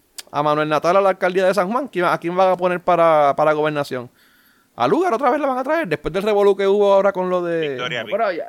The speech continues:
Speaker 3: ahora,
Speaker 2: Victoria
Speaker 3: ahora,
Speaker 2: no,
Speaker 3: ahora
Speaker 2: no.
Speaker 3: Victoria puede poner a, ahora Victoria puede poner a,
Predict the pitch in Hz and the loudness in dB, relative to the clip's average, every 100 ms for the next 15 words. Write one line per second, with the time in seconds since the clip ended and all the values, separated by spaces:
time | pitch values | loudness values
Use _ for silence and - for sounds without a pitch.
0 | 120 156 151 120 151 151 165 147 156 170 | -8 -8 -8 -6 -6 -6 -6 -8 -8 -10
1 | 202 190 190 180 185 185 180 160 135 113 | -8 -8 -6 -8 -12 -14 -12 -12 -14 -18
2 | - 143 165 196 - 185 175 170 170 165 | -20 -18 -16 -16 -14 -12 -10 -12 -12 -14
3 | 165 156 151 120 113 | -12 -12 -12 -14 -18